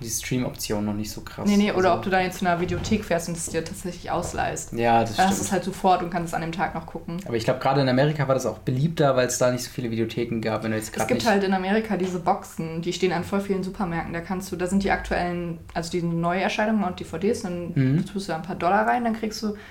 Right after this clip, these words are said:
Speaker 2: irgendwie die D V D und dann musst du die aber wieder, ich weiß, ich weiß nicht ganz, wie das Prinzip funktioniert, ich hab's nie gemacht, aber
Speaker 1: Also ich, also ich
Speaker 2: es
Speaker 1: find's
Speaker 2: ist
Speaker 1: cool,
Speaker 2: so
Speaker 1: das ist so ein bisschen wie diese Boxen, wo du gratis Bücher
Speaker 2: Ja,
Speaker 1: herkriegen
Speaker 2: aber es ist ja
Speaker 1: kannst.
Speaker 2: nicht, also es ist schon irgendwie geliehen.
Speaker 1: Ja.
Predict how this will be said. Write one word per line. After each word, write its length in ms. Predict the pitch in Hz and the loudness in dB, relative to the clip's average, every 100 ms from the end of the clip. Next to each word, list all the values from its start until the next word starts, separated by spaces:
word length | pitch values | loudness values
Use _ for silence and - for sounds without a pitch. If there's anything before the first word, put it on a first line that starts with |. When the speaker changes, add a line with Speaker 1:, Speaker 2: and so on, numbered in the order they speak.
| - - | -20 -8
Speaker 2:
irgendwie 260 | 202 196 170 | 2 2 2
die 100 | 180 | 2
D 160 | 185 196 | 2 4
V 160 | 180 | 2
D 280 | 170 196 262 | 2 2 2
und 100 | 247 | 2
dann 100 | 214 | 2
musst 160 | 220 220 | 0 0
du 40 | |
die 100 | 196 | 0
aber 160 | 180 180 | 0 -2
wieder, 160 | 185 - - 185 180 - | -4 -6 -12 -14 -12 -8
ich 140 | - | -2
weiß, 320 | 202 - - - | 2 4 2 0
ich 200 | - - | -2 2
weiß 160 | 202 | 2
nicht 120 | 247 226 | 4 2
ganz, 120 | 220 | 2
wie 60 | |
das 120 | 208 202 | 2 2
Prinzip 360 | 202 196 226 | 0 0 0
funktioniert, 340 | - 180 175 165 | 0 -2 -2 -4
ich 60 | |
hab's 160 | 165 - | -4 -4
nie 80 | 185 | -2
gemacht, 340 | 180 190 - | -2 -2 -2
aber 300 | 170 175 175 - - - | -2 -2 -4 -10 -10 -6
Speaker 1:
Also 240 | 120 123 | -4 -4
ich, 180 | - - | -6 -2
also 120 | 123 | -2
ich 60 | 113 | 2
Speaker 2:
es 20 | |
Speaker 1:
find's 140 | 170 | 2
Speaker 2:
ist 100 | 202 | 4
Speaker 1:
cool, 80 | 170 | 4
Speaker 2:
so 40 | 127 | 4
Speaker 1:
das 80 | |
ist 40 | - | 4
so 60 | |
ein 40 | 131 | 2
bisschen 260 | 131 135 | 2 2
wie 80 | 123 | 2
diese 420 | 123 123 123 123 - - - - | 0 0 0 0 -4 -16 -18 -2
Boxen, 680 | - 175 - 139 123 120 - 120 | 0 2 2 2 2 -2 -6 -6
wo 80 | 120 | -2
du 420 | 120 117 120 120 - | 2 4 2 0 -2
gratis 460 | 117 120 135 - | 2 4 4 0
Bücher 400 | - 123 127 110 | -2 0 2 4
Speaker 2:
Ja, 40 | 101 | 4
Speaker 1:
herkriegen 240 | 110 - 208 | 2 2 2
Speaker 2:
aber 80 | |
es 80 | 214 | 4
ist 120 | 220 | 4
ja 60 | 220 | 4
Speaker 1:
kannst. 160 | 202 196 | 4 4
Speaker 2:
nicht, 120 | 196 | 2
also 160 | 196 202 | 2 0
es 60 | |
ist 100 | 233 | -2
schon 160 | - 233 208 | 0 2 4
irgendwie 280 | 220 220 | 2 2
geliehen. 440 | 185 180 196 247 339 381 - | 2 2 4 4 2 0 -4
Speaker 1:
Ja. 380 | 123 123 120 147 | 0 2 4 2